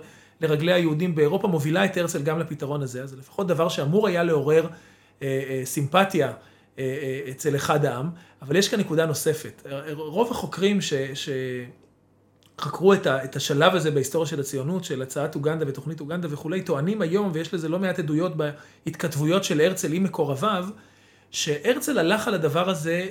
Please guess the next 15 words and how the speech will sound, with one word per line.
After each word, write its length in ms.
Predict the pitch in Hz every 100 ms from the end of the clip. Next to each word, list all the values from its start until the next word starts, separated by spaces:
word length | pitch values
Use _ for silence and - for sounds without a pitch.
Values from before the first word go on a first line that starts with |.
| -
כטקטיקה 640 | 143 - 196 196 202 -
דיפלומטית. 720 | 165 160 147 135 147 143 - _
זאת 160 | 131 135
אומרת, 380 | 143 196 208 190
מה 100 | 170
הוא 180 | 214 208
ראה 180 | 170
ב-, 360 | 180 170 147 135
בהצעה 480 | 135 131 - 143 180
הזאת, 380 | 147 175 170 143
ה-, 240 | 127 127
של, 280 | 135 135 123 123 120 - _ _ _ _ -
אה, 60 | 104 113 113 113 127 -
של 160 | 139 120
צ'רצ'יל 520 | - 202 214 214 185